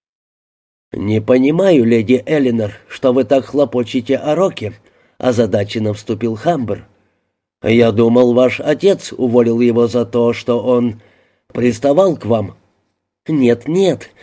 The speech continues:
засмеялась она, «не ко мне, а к моей сестре. Но на самом деле ничего не было.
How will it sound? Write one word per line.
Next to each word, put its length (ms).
засмеялась 840
она, 300
«не 240
ко 160
мне, 280
а 180
к 80
моей 340
сестре. 580
Но 180
на 160
самом 460
деле 260
ничего 460
не 180
было. 280